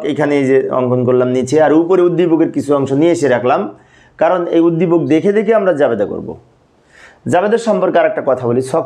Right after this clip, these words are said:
তো আমরা সবাই অঙ্কন করতে পারি, কিন্তু আমি এক একটা ছকে এক একটা, এক একটা জাবেদা করাবো। যেমন এইখানে একটা করাবো, আর একটা ছকে আর একটা করাবো, কারণ আমি একটু বড় করে দেখাবো, সেই জন্য। তোমরা অবশ্য একটা ছকের মধ্যে সব জাবেদা সুন্দরভাবে করবে, যদিও আমি বোঝানোর জন্য আলাদা আলাদা দেখাচ্ছি।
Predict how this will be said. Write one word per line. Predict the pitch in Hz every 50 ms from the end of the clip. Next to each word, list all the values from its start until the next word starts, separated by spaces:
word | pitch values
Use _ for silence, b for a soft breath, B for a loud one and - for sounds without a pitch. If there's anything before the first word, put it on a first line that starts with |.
| - -
তো | 151
আমরা | 143 135 131
সবাই | 131 - 127 127 131
অঙ্কন | 127 123 113 107 117 113 107
করতে | 110 98 107 101
পারি, | 117 107 98 - 120 - - b b b b b b b
কিন্তু | - 135 123 -
আমি | - 151 156 165 185 196 180 170 165 160 - -
এক | - 170 170 185
একটা | 185 180 - - 175
ছকে | 180 - 165 160 160 180
এক | 165 - 143
একটা, | 120 110 117 - 120
এক | 127 -
একটা | 120 - 110 98
জাবেদা | 90 98 90 90 90 87
করাবো। | 92 87 87 92 101
যেমন | 110 120 131 135 131
এইখানে | 139 131 135 143 127 123
একটা | 117 123 117
করাবো, | - 113 110 107 101 98 104 101 - B B B B B
আর | - 120
একটা | 120 127 131 123
ছকে | - 123 113 113 113 104 113
আর | 107
একটা | - - - 101
করাবো, | - 104 101 98 101 104
কারণ | 113 139 151 160
আমি | 160 156 156
একটু | 147 151 135
বড় | 127 131 170 202 220 220
করে | 180 151 156
দেখাবো, | 113 104 95 - 87 - - - - - -
সেই | - 131 131 117
জন্য। | 110 90 82 78 82 - - B B B B B B B B
তোমরা | - 190 202 208 220 214
অবশ্য | 196 202 196 - 202 190 175 165 -
একটা | 170 170 170 - 190 180
ছকের | - 170 151 147 147
মধ্যে | 147 139 131 139
সব | 135 - 123 110
জাবেদা | 101 110 95 101 92 -
সুন্দরভাবে | - - 117 117 110 107 90 95 90 92 92
করবে, | - 87 - - 110 - - _ _ _ _ _ _ _ _ _ _ -
যদিও | - 120 127 151 160
আমি | 151 139 143
বোঝানোর | 135 127 139 143 139 175 185 196 175
জন্য | 143 151 143 131
আলাদা | 120 107 101 101 101
আলাদা | 95 92 90 90
দেখাচ্ছি। | 87 92 90 - - - - - -